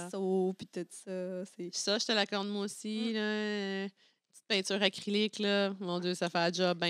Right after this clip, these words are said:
Speaker 1: Ça fait un
Speaker 2: raide.
Speaker 1: job, parce que ça, chez Michaels, tu payes trois fois le prix.
Speaker 2: Ouais.
Speaker 1: Mais j'adore aller chez Michaels, pareil, pour les fleurs en plastique.
Speaker 2: Ok, moi, j'ai, j'ai une question. Euh, je sais pas si tu vas aimer ça qu'on parle de ça,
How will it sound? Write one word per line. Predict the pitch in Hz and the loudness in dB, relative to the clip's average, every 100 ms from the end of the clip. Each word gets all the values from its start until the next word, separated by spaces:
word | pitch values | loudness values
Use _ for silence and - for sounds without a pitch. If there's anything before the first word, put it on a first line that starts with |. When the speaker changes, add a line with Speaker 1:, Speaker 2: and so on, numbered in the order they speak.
| - | 4
Speaker 1:
Ça | |
fait | 247 | 6
un | 214 | 4
Speaker 2:
raide. | 160 | 4
Speaker 1:
job, | 277 | 2
parce | - 233 | 0 -2
que | 220 | 4
ça, | 240 | 6
chez | 240 | 8
Michaels, | 214 208 254 | 6 6 4
tu | - | 2
payes | 208 | -2
trois | - 196 | 2 2
fois | 208 | 4
le | 190 | 2
prix. | - - _ _ 190 | -2 -14 _ _ -6
Speaker 2:
Ouais. | 175 160 | -2 0
Speaker 1:
Mais | 233 | 2
j'adore | 254 226 247 403 | 4 4 6 4
aller | 277 | 2
chez | 285 | 2
Michaels, | 240 208 208 240 254 _ | 2 2 6 4 4 _
pareil, | 175 214 214 220 339 - - - _ _ | 4 6 6 6 4 2 -16 -20 _ _
pour | 277 277 | 8 8
les | 254 214 | 8 4
fleurs | 220 214 220 247 240 - _ _ _ | 8 10 10 8 2 -6 _ _ _
en | - 208 202 | 4 4 6
plastique. | 190 170 - - - - _ 208 196 _ _ _ _ _ _ _ _ _ - | 2 0 -2 -12 -12 -16 _ _ _ _ _ _ _ _ _ _ _ _ -10
Speaker 2:
Ok, | - - | -6 2
moi, | 240 508 | 4 6
j'ai, | 370 214 180 | 4 4 4
j'ai | 190 196 | 4 2
une | 190 | 2
question. | 185 180 - 269 359 | 0 -2 0 0 2
Euh, | 220 185 180 175 | 4 4 2 0
je | 180 | -2
sais | 175 - | -6 -6
pas | 415 | -6
si | - 196 | -6 -8
tu | - | -4
vas | 180 | 0
aimer | 170 175 | 0 0
ça | - | -4
qu'on | - | -2
parle | 220 175 | 2 2
de | 175 - | 2 -2
ça, | - | -2